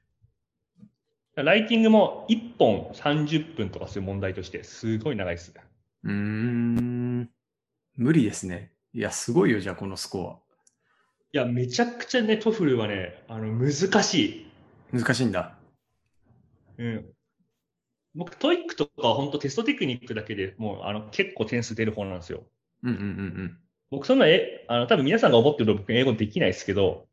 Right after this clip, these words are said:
Speaker 1: うん。
Speaker 2: でも、トフル、トイックって、なんかその、なんだろう、こう、よ-、よくある受験テクニックみたいなやり方で、まあ、僕でも九百点とか出るんだよね。でも、本当にその、僕全然英語喋れないっていうか、できない方だと思う。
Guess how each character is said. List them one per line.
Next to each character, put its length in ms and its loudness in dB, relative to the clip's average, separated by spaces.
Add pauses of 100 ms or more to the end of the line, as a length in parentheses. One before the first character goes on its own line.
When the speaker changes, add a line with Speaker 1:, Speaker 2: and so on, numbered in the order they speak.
(140)
Speaker 1:
う 80 -2
ん。 20 -2
Speaker 2:
で 60 2
も、 100 0
ト 140 4
フ 80 6
ル、 260 2
ト 120 4
イ 40 8
ッ 140 -2
ク 120 -10
っ 160 -20
て、 400 4
な 60 -4
ん 20 -14
か 60 -4
そ 100 -4
の、 340 0 (640)
な 100 2
ん 40 4
だ 80 6
ろ 100 2
う、 40 -8
こ 260 0
う、 20 0
よ-、 100 0
よ 100 8
く 60 6
あ 40 8
る 80 6
受 120 2
験 220 6
テ 120 4
ク 80 4
ニ 180 6
ッ 40 -14
ク 100 4
み 160 6
た 80 6
い 60 6
な 80 4
や 60 6
り 100 2
方 200 0
で、 560 2 (1040)
ま 80 4
あ、 20 4
僕 220 2
で 80 4
も 60 4
九 160 2
百 220 6
点 180 2
と 80 -4
か 80 2
出 80 2
る 100 2
ん 60 -2
だ 100 0
よ 60 -2
ね。 80 -10
で 80 2
も、 80 -2
本 160 -2
当 60 2
に 100 0
そ 120 -6
の、 280 -4
僕 160 -12
全 160 -2
然 120 0
英 40 2
語 120 0
喋 240 -8
れ 140 0
な 80 0
い 40 -2
っ 120 -18
て 60 -16
い 20 -12
う 60 -8
か、 20 -14
で 100 -12
き 120 -4
な 80 2
い 100 -6
方 260 -8
だ 80 -18
と 100 -18
思 160 -12
う。 80 -20